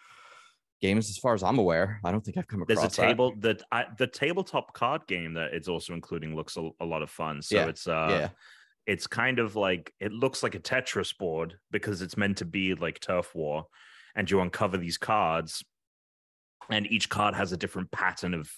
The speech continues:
Speaker 2: like, ink of, like, on the grid, and you can place them, and it's,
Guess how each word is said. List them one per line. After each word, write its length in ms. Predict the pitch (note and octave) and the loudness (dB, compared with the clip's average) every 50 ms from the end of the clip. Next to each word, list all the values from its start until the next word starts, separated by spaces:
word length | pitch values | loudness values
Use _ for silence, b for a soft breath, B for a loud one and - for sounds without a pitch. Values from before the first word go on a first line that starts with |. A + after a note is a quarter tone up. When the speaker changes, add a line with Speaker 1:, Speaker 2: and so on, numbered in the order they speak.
| - - | -12 -6
Speaker 2:
like, 360 | E2 D#2 D2+ D#2 - - - _ - | -4 -4 -4 -4 -6 -12 -16 _ -4
ink 300 | F#2+ F#2+ E2+ E2 D#2 - | -2 -2 -2 -2 -4 -4
of, 140 | F#2+ D#2+ D2+ - - - - | -6 -6 -6 -10 -12 -6 -4
like, 260 | F2 D#2+ D#2 D2+ - | -4 -4 -4 -4 -4
on 120 | E2 D#2+ | -4 -4
the 80 | D2+ D2+ | -4 -4
grid, 440 | - F#2 F2+ F2+ E2 D2+ D2+ D#2 - _ b b b b b b b b b | -2 2 4 4 4 4 0 -4 -10 _ b b b b b b b b b
and 80 | F#2+ | -2
you 60 | F2+ | -2
can 160 | E2 G2+ F2 E2+ | -2 -2 -4 -2
place 380 | - - A2+ G#2+ G2+ - - - | 0 2 4 4 4 2 0 0
them, 300 | F2+ E2 D#2+ D#2 D#2 F2+ - _ - | 0 0 0 -2 -6 -10 -14 _ -6
and 340 | G2+ F#2+ F2+ F2 E2+ E2 D#2+ - _ _ - | -2 -2 0 0 0 -2 -6 -8 _ _ -4
it's, 220 | F2 E2 - | -4 -4 -6